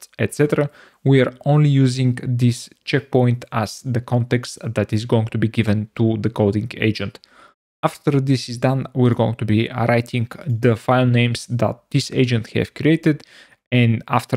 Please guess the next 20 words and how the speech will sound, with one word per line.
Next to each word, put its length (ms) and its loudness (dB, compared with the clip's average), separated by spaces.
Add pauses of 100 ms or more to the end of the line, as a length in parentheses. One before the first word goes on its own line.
that, 360 0
uh, 100 0
probably 520 2
running 420 0
the 240 -2
test 320 -2
command 340 0
that 220 -4
is 300 0
going 220 0
to 120 -4
be 240 0
verifying 800 0 (440)
that 260 0
this 220 -2
result 420 -2
has 220 0
been 340 0
executed. 640 -4 (460)
And 200 0